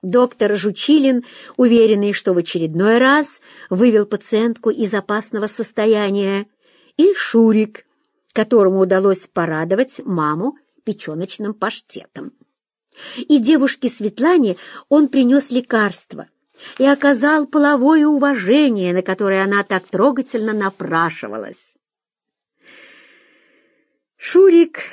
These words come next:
не умел строить планы дальше сегодняшнего вечера. Предчувствия и прогнозы были исключительно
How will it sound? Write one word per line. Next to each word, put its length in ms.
не 140
умел 340
строить 540
планы 400
дальше 400
сегодняшнего 840
вечера. 580
Предчувствия 960
и 80
прогнозы 640
были 320
исключительно 1040